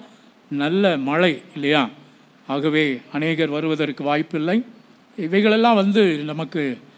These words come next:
சாதாரணம். ஆகவே அந்த நாளிலும் ஒரு,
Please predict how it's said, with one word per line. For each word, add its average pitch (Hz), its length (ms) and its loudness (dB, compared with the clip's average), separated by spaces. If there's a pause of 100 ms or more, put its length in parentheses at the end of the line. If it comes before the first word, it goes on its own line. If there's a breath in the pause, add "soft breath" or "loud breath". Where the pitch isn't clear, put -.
(120)
சாதாரணம். 175 800 0 (420)
ஆகவே 160 500 0 (240)
அந்த 180 280 -4
நாளிலும் 190 380 4
ஒரு, 165 300 0